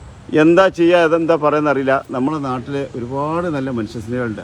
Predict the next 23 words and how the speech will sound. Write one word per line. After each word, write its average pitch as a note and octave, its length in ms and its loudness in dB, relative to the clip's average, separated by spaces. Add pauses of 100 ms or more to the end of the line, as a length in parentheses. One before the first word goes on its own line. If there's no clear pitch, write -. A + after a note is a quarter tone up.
അപ്പോൾ C#3 200 -4 (800)
ഇത്രയും G3 320 0 (120)
ആളുകൾ F#3+ 260 2 (160)
സാധനങ്ങളായിട്ടൊക്കെ E3+ 920 0
പോരാൻ C#3 340 0
തയ്യാറായിക്കാണ്. B2+ 560 0 (280)
അപ്പോൾ C#3+ 220 -2
നമ്മുടെ E3 300 2
നാട്ടിലുള്ള E3 360 0 (100)
പണക്കാർ C#3+ 460 0 (320)
ഒന്ന് C#3+ 280 0
ഓർക്കുക, A2+ 300 -6 (640)
നിങ്ങൾക്ക് D#3+ 420 2
വരാൻ D#3 200 2 (100)
സാധിക്കില്ലെങ്കിലും C3+ 680 -2 (320)
നാട്ടിലുള്ള A#2+ 460 -2 (640)
ഇത്തരത്തിലുള്ള C#3+ 640 2
സന്നദ്ധ A#2+ 300 2 (180)
പ്രവർത്തനം A#2+ 440 2
നടത്തുന്ന G#2+ 380 0 (840)
ആളുകളെ B2 320 2
എടുത്ത് G#2+ 260 -4
സഹായിച്ചുകൊണ്ട് G#2+ 600 0